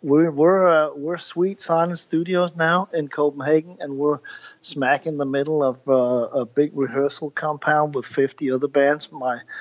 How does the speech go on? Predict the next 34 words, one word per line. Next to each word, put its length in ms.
next 240
door 200
neighbors 520
is, 160
is 140
Volbeat. 580
So 300
yeah, 340
<laughs> 680
we're 360
actually, 320
I'm, 260
I'm 220
meeting 300
them 180
on 80
a 60
regular 420
basis. 460
Like, 200
"Hi 240
guys, 380
how's 220
it 80
going?" 280
and 120
stuff. 260
So 220
that's, 260
like, 220
fifty 420
other 180
bands 380
there, 260